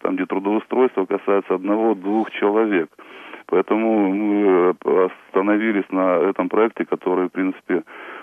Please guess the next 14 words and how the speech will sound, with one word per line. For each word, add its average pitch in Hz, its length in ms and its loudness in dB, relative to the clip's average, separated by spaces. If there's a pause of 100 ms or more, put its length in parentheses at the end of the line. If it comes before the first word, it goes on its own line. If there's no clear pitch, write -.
(200)
э, 87 280 -6
позволяет 101 720 2
делать, 90 680 0
создать 95 300 -2
линию, 98 600 -2
а - 20 -8
то 90 160 -2
и - 20 -2
несколько 98 420 -2
линий 101 500 0
с - 120 -20
максимальным 101 640 -2
количеством, 95 580 -4
э, 87 400 0